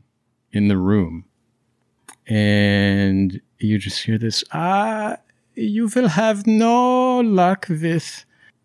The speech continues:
resisting. It is best if you just try to stay still, yeah?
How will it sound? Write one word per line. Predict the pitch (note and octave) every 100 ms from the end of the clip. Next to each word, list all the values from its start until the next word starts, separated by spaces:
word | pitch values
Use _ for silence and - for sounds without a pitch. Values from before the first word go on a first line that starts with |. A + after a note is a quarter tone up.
| _
resisting. | G3 F#3 D#3 E3 D#3 C#3+ C3+ A2+ - D3+ C#3+
It | D3+
is | A3+ G3+
best | F#3 F3+ A3 A#3 - -
if | G#3 F3+ -
you | G3+
just | F#3 G#3+ F#3+
try | - B3 C4
to | B3+ C4+
stay | - - C#4
still, | C4 - - D#4 E4 A3+
yeah? | F#3+ F3+ A#3